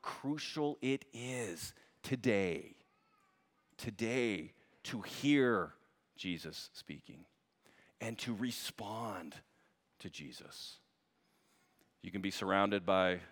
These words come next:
the truth. You can hear it week in and week out,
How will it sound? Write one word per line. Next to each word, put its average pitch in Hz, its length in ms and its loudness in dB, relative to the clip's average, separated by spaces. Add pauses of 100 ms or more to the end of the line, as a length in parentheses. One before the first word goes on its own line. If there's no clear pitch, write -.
(640)
the - 60 -12
truth. 120 460 -4 (760)
You 90 100 -6
can 85 140 -6
hear 117 300 6
it 165 100 4 (720)
week 120 260 0
in 135 140 6
and 127 120 4
week 127 200 2
out, 76 300 -4